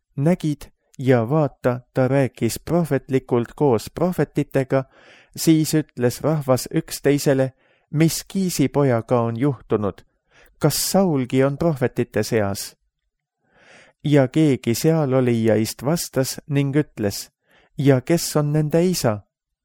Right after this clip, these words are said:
Seepärast on saanud kõnekäänuks,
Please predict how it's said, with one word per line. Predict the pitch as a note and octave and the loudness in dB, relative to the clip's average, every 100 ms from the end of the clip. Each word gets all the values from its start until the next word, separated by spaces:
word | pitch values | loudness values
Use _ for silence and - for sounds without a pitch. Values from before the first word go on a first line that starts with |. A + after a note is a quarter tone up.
| _ _ _ _ _ | _ _ _ _ _
Seepärast | - D#3+ E3 D3 C3+ B2+ - | 2 2 2 0 0 -2 -2
on | A#2+ A2+ | -4 -2
saanud | D3+ C#3+ A2+ - - | -2 -2 -4 -6 -2
kõnekäänuks, | F3 D3+ C3+ C3+ C3 B2+ - | 0 0 0 0 0 -4 -6